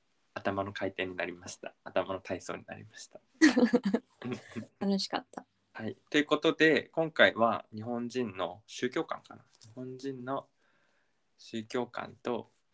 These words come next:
Speaker 1: その相手に施せる気持ちについておしゃべりをしていきました。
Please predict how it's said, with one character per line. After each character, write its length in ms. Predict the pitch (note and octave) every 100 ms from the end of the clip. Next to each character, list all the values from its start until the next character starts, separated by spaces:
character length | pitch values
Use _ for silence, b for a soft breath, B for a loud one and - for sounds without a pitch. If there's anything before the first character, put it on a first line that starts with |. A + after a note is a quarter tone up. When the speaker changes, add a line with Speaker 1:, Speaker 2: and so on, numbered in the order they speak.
| _
Speaker 1:
そ 140 | -
の 420 | F#2+ F2+ F2 E2+ _
相 180 | G#2 G#2
手 200 | - A#2+
に 240 | G#2 F2+ -
施 360 | - G#2 G2 A2
せ 120 | G#2+
る 80 | F#2+
気 140 | G2
持 120 | F2+
ち 260 | - F2+ - _ _
に 80 | A2
つ 160 | -
い 60 | G2
て 260 | - - - _
お 60 | -
し 80 | G2+
ゃ 60 |
べ 80 | -
り 120 | -
を 60 | -
し 60 | -
て 140 | F#2
い 80 | G2+
き 120 | G2
ま 140 | G2+
し 120 | G#2+ -
た。 200 | -